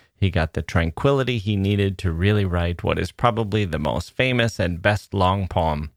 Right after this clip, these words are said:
ever written in English. It emerged a few years later with the title Paradise Lost,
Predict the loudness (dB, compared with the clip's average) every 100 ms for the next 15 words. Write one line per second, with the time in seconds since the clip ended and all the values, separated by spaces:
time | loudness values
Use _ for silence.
0 | _ _ -2 0 0 -2 -2 -2 0 -2
1 | -2 -4 -4 -10 _ _ -20 -18 -4 2
2 | 2 4 2 0 -6 -4 0 0 2 0
3 | 0 0 2 2 0 -2 0 2 2 0
4 | -2 -8 _ 0 2 4 2 0 0 0
5 | 0 -2 -8